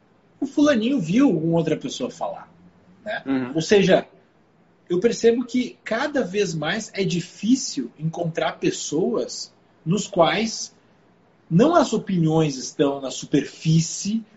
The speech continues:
Speaker 1: pra serem expostas como tentando criar uma identidade ou uma autoimagem ou uma imagem para o outro, né?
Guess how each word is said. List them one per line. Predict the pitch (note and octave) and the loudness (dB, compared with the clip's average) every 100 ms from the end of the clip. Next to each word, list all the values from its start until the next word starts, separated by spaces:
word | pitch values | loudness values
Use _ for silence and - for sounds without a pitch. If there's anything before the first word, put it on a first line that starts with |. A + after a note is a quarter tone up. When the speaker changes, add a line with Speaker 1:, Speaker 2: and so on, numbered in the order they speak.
| _ | _
Speaker 1:
pra | - | -2
serem | - F3 E3 E3+ | 2 2 4 2
expostas | D#3+ - D#3+ D3+ D3+ - - - G3+ G3+ - - _ _ _ | 0 0 4 6 6 0 -10 -2 0 -2 -10 -16 _ _ _
como | - F#3 F#3 G3 G3+ - _ _ | -2 2 4 2 -2 -6 _ _
tentando | - G3 F3+ G3+ G3+ | 2 4 4 2 2
criar | G3 F#3 F#3 | 2 2 4
uma | G3 F#3+ | 2 2
identidade | F#3 D#3+ F#3+ F3+ E3 D3 D#3 F3 D#3 | 2 2 0 0 -2 0 0 0 4
ou | F3 F3+ | 4 4
uma | E3+ E3+ | 0 -4
autoimagem | D#3+ E3+ F#3+ F#3 - E3 C#3 D3 E3 D3 | -4 2 4 2 0 -4 -4 -4 -4 -2
ou | D#3 | 0
uma | E3 D#3+ | 0 0
imagem | D#3+ C#3 D3 E3+ C#3+ C#3+ | 0 -2 -4 -4 -6 -10
para | C#3+ C#3+ | -8 -6
o | B2+ C#3+ | 0 2
outro, | C#3+ - - _ _ _ _ | 2 -4 -20 _ _ _ _
né? | A#2 | -12